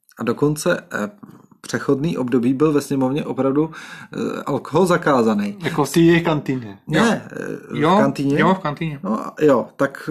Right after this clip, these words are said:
Speaker 2: Tak vlastně mluvím jako takový, tam věřím, že si
Speaker 1: Hmm.
Speaker 2: nemůžeš otevřít jako
Speaker 3: Flašku.
Speaker 2: při jednání, to, když jsi v práci, že
Speaker 1: Tak
Speaker 2: jo,
Speaker 1: asi
Speaker 2: to
Speaker 1: v té ka-,
Speaker 2: asi
Speaker 1: asi šlo o tu kantýnu, jak
Speaker 3: Jenom,
Speaker 1: říkáte.
Speaker 3: jenom, jenom bych to jako doplnil, že jak tam bys jako poznal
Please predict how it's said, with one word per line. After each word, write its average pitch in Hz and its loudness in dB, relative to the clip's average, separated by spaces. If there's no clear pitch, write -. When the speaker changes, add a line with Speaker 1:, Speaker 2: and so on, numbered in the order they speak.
Speaker 2:
Tak 165 4
vlastně 143 4
mluvím 147 6
jako 143 2
takový, 135 4
tam 139 4
věřím, 131 4
že 185 4
si - -2
Speaker 1:
Hmm. 131 4
Speaker 2:
nemůžeš 120 0
otevřít 117 -2
jako - -4
Speaker 3:
Flašku. - 2
Speaker 2:
při 131 4
jednání, 139 4
to, 147 2
když 127 0
jsi - 2
v 131 4
práci, 160 2
že 123 0
Speaker 1:
Tak 127 2
Speaker 2:
jo, 147 0
Speaker 1:
asi 196 2
Speaker 2:
to - 0
Speaker 1:
v - 0
té 175 2
ka-, - 2
Speaker 2:
asi 139 2
Speaker 1:
asi 151 2
šlo 226 6
o 196 4
tu 240 2
kantýnu, 165 4
jak 113 2
Speaker 3:
Jenom, 170 4
Speaker 1:
říkáte. 170 0
Speaker 3:
jenom, 165 0
jenom 170 2
bych 165 2
to 170 0
jako 165 0
doplnil, 160 2
že 156 2
jak - -6
tam 156 -2
bys 160 2
jako 165 0
poznal 156 4